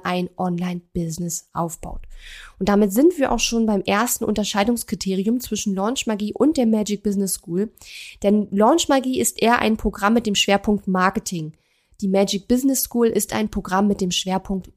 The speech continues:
Businessaufbau. Das Ziel der Magic Business School ist, dass du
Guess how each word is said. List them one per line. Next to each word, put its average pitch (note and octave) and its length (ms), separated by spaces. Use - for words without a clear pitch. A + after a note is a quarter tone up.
Businessaufbau. F3 1300
Das - 240
Ziel E4 320
der D4+ 140
Magic B3+ 360
Business A3+ 360
School A3 320
ist, - 500
dass - 340
du C#4+ 380